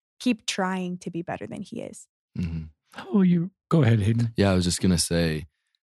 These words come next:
Speaker 2: um, to piggyback off what, what she's saying, that she's played a huge role, I think, for sure, in,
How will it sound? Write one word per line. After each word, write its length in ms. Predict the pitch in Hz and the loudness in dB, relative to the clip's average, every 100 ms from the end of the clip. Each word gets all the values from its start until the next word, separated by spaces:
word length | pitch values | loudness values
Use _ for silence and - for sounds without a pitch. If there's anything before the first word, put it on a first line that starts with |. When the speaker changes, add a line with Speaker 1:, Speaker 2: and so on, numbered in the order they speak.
| - | -4
Speaker 2:
um, 560 | 71 69 65 64 78 - | -2 -2 -4 -6 -10 -10
to 100 | 76 | -4
piggyback 500 | 85 80 78 73 73 | -2 0 0 0 -2
off 200 | 67 73 | -6 -6
what, 180 | 67 - | -6 -8
what 220 | - 62 | -8 -6
she's 280 | - - 76 | -6 -4 -4
saying, 460 | - 62 65 64 85 _ _ _ - _ _ | -2 -6 -8 -10 -14 _ _ _ -20 _ _
that 520 | 85 78 76 - - _ _ _ _ _ _ _ _ _ _ - | 0 2 0 -4 -12 _ _ _ _ _ _ _ _ _ _ -4
she's 340 | - 101 101 | 0 2 2
played 220 | - 95 82 | 2 2 2
a 40 | |
huge 380 | 76 - 95 85 | 0 0 2 2
role, 480 | 76 76 67 69 - _ _ _ | 0 0 -2 -6 -14 _ _ _
I 120 | 71 | -6
think, 400 | 76 73 67 - | -4 -8 -8 -12
for 140 | - 76 | -10 -6
sure, 340 | - 90 80 | -2 0 0
in, 220 | 67 60 | -2 -6